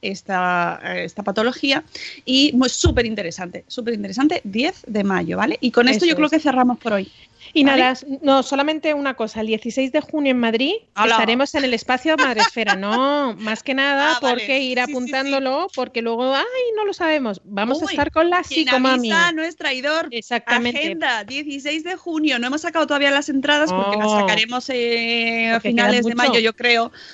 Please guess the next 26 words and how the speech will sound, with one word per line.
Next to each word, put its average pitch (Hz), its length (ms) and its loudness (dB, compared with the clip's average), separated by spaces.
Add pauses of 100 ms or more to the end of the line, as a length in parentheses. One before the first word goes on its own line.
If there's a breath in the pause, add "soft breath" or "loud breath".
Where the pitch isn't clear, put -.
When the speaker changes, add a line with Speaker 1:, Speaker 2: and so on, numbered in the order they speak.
(140 loud breath)
Speaker 2:
Queda 180 200 -8
Speaker 1:
Eh, - 20 -6
Speaker 2:
mucho. 220 400 0
Speaker 1:
cuando 226 240 2
lo 214 100 4
saque 254 240 0
Telefónica, 240 500 -2
porque 214 200 -10
Telefónica 220 400 -6
manda, 220 360 -4 (280 loud breath)
pues 269 340 -4
lo 240 140 -2
ma-, 233 200 -4
lo 233 140 -2
sacarán 226 300 0
ellos, 269 500 -2
pero 285 400 2
os 285 160 -6
aviso 254 480 -4
que 254 320 -2
este 247 240 -8
evento 247 520 -2
no 247 140 -2
lo 220 120 -2
podéis 202 240 -2
perder. 185 440 -6